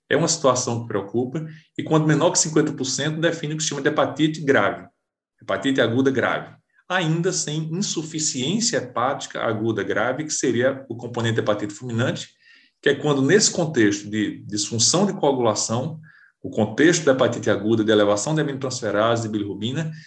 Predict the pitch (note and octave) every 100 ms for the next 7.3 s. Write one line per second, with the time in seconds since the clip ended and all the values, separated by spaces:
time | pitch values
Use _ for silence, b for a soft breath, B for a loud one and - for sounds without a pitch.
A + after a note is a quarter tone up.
0 | B - - D#3+ - D3+ D#3 C#3+ E3+ -
1 | - A2+ A#2+ C#3 C#3 C3 C3+ C3 B2+ -
2 | C#3 C#3+ C3 G#2 E2 - _ _ b _
3 | B2 - D3+ A#2+ B2 A#2+ C3+ D3+ C#3 B2+
4 | A#2 A2+ G#2+ A#2+ A#2+ D2 - - - _
5 | b b b - G2+ A#2+ B2+ B2 B2+ A#2
6 | - - E3+ G3 D#3 - A#2+ A2 - G#2
7 | A2+ A#2+ -